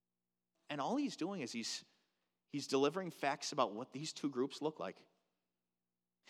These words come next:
He's saying, "Those on my right, those are the sheep, those are the righteous, and, and their lives look like this.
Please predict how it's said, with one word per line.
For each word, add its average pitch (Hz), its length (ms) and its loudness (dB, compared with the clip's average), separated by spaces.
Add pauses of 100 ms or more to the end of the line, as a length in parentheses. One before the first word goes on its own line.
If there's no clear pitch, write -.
He's 156 160 2
saying, 165 300 6
"Those 180 340 10
on 165 300 4
my 190 140 8
right, 127 280 6
those 151 300 6
are 135 260 8
the 139 140 2
sheep, - 460 2
those 139 220 6
are 143 220 6
the 151 80 6
righteous, 127 520 4
and, 147 220 4
and 143 300 2
their 175 180 12
lives 185 440 12
look 180 260 6
like 156 380 8
this. - 420 6